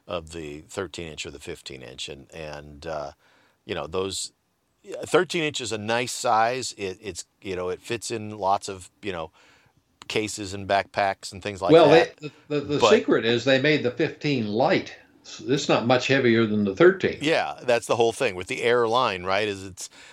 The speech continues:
Speaker 1: it's,
Speaker 2: Yeah.
Speaker 1: it's, you know, they increased the, uh, the, uh, the screen and the battery to drive it, and that's about it. And so,
Speaker 2: Yeah.
Speaker 1: you know, you're pa-, you're, you're carrying around just a little bit more aluminum and battery, and that's, that's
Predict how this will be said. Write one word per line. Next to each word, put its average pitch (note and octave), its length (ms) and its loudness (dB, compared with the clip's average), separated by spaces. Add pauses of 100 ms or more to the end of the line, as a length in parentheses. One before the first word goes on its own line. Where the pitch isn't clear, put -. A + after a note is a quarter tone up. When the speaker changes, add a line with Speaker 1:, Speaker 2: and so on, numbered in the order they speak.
(120)
Speaker 1:
it's, G2+ 220 -2
Speaker 2:
Yeah. A2+ 120 0 (180)
Speaker 1:
it's, - 420 -12
you C#3 120 -8
know, F#2+ 300 -2
they G#2 200 2
increased A#2+ 480 -6
the, G2+ 320 -2
uh, F#2 300 -2 (600)
the, F#2 480 -6
uh, E2 240 -6
the F2+ 100 -10
screen C#3 520 -4
and A2 240 -8
the G#2 60 -6
battery A#2 420 0
to G#2 80 -4
drive G#2+ 380 0
it, G2 80 -6
and F#2+ 80 -14
that's G2+ 180 -10
about B2 280 0
it. C#3 260 -2 (100)
And G2 200 -6
so, G2+ 280 -4
Speaker 2:
Yeah. C#3+ 200 -2
Speaker 1:
you G#2 140 -10
know, F2+ 120 -6
you're G#2 180 -6
pa-, A#2+ 180 -4
you're, G#2 220 -4
you're G#2 180 -8
carrying A#2 300 0
around A2 240 -2
just G#2 140 -10
a G#2+ 40 -4
little A2+ 200 -4
bit A2+ 140 -4
more G#2+ 200 -2
aluminum G#2 400 -6
and G2+ 100 -10
battery, G2 400 -4
and D#2+ 80 -12
that's, E2 340 -14
that's - 440 -14